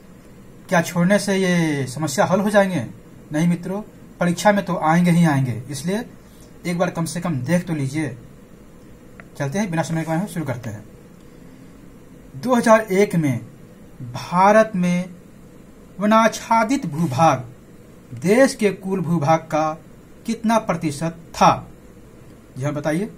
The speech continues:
उन्नीस दशमलव दो सात प्रतिशत। आगे, भारत की राष्ट्रीय वन नीति के अनुसार देश के कितने प्रतिशत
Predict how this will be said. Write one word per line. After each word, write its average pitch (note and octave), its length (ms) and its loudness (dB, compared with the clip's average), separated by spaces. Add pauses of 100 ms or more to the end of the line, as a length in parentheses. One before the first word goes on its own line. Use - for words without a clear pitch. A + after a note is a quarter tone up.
(3250)
उन्नीस G3+ 300 0
दशमलव D#3+ 600 -2 (320)
दो G3+ 220 2
सात D#3+ 360 2 (180)
प्रतिशत। C3+ 600 -2 (260)
आगे, C#3 220 -2 (1800)
भारत B3 520 4
की G3+ 240 -2 (680)
राष्ट्रीय A3 500 2
वन G3 240 2
नीति E3+ 300 0
के F#3+ 140 -2
अनुसार C#3+ 460 0 (1300)
देश B3+ 440 2
के F#3+ 260 -2 (920)
कितने B3+ 360 2
प्रतिशत F3+ 680 0